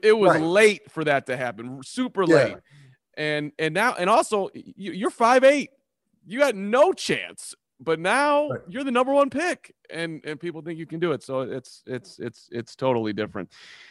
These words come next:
Speaker 1: Let's wrap up. We'll st-, we'll stay with football here.
Speaker 2: All right.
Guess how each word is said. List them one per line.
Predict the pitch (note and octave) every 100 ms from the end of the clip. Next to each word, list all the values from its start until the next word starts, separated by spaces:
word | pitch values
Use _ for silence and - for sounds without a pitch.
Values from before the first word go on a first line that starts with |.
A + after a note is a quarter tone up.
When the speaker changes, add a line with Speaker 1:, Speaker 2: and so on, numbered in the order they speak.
| _ _ -
Speaker 1:
Let's | G#3 A3
wrap | A3 G#3 F#3+
up. | F#3+ F3 -
We'll | C#3 A#2 D#3+
st-, | - D#3+
we'll | D#3+
stay | - F3
with | D#3+ C3
football | D3 C3+ B2+ A#2
here. | A#2+ A2+ G#2+ -
Speaker 2:
All | D3 C#3+
right. | C#3+ D3